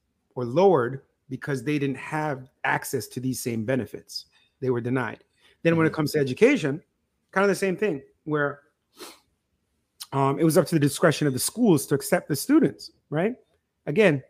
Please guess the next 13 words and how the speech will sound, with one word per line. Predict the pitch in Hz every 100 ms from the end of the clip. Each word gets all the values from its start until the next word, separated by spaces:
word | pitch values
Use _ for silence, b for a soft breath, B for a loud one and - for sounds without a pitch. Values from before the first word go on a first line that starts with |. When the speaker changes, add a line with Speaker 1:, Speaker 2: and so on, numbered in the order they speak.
| _ _ _ _
Speaker 1:
nineteen | 160 160 165
forties | - 165 165 170 156
leading | 156 160 156
into | 151
the | 147
fifties | - 165 175 160
and | 147
the | 139
sixties, | 226 214 165 156 151 _ _ _ _ _
these | 175 165
educational, | 170 143 185 180 - 160 151 151 143 - _ _ _ _ -
um, | 143 139 135 147
institutions | 165 147 139 233 - 156 143